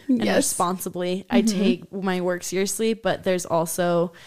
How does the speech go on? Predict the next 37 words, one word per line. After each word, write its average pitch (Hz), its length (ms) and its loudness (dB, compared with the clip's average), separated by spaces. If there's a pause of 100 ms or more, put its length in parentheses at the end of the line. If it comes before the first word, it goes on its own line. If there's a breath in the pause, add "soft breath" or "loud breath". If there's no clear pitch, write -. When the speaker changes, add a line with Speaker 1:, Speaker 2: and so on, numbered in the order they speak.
(300 loud breath)
Speaker 1:
there's 185 200 -8
the 202 160 -4
cleaning 240 460 -4
the 262 80 -2
house 294 440 -4
side 190 400 0
of 190 120 4
things 196 760 0
that 143 180 -2
I 117 180 -6
Speaker 2:
<laughs> - 40 -4
We're 277 80 4
not 339 160 8
Speaker 1:
don't - 0 -
Speaker 2:
gonna 339 140 6
Speaker 1:
take 285 60 6
Speaker 2:
get 269 100 8
into 247 160 10
Speaker 1:
as 220 60 4
Speaker 2:
that. 202 260 8
We're 165 200 2
not - 140 0
Speaker 1:
serious. - 60 -6
Speaker 2:
gonna 302 220 -2
get 180 140 -2
it. - 380 -8
Speaker 1:
And 202 720 0
Speaker 2:
Derek 349 460 6
and, 320 260 4
and 277 300 6
Lauren 254 380 6
do 240 180 2
have 233 320 6
a 226 100 2
few 226 240 4
similarities 196 1000 4
in 190 460 0